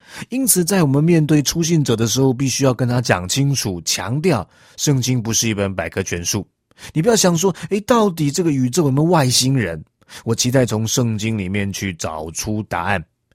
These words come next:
诶，到底恐龙是怎么样绝迹的？我期待从圣经里面去找出答案。很抱歉，圣经不是一本百科全书，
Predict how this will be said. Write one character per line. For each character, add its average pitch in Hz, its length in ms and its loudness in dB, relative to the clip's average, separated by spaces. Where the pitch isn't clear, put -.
诶， 208 100 0
到 233 220 6
底 202 140 0
恐 120 420 -2
龙 117 320 2
是 196 140 2
怎 151 120 0
么 131 80 2
样 151 320 2
绝 143 200 2
迹 175 220 0
的？ 135 220 -2
我 117 100 -4
期 - 160 -2
待 120 140 2
从 107 220 -4
圣 117 300 -2
经 110 180 -4
里 92 100 -4
面 98 200 -2
去 98 160 -4
找 80 340 -4
出 98 400 -8
答 80 160 -6
案。 87 180 -8
很 123 140 -2
抱 147 160 4
歉， 113 220 0
圣 127 320 0
经 117 260 -2
不 175 80 -2
是 196 220 4
一 180 100 -4
本 110 280 -2
百 85 320 -4
科 110 260 -6
全 90 460 -6
书， 143 300 -2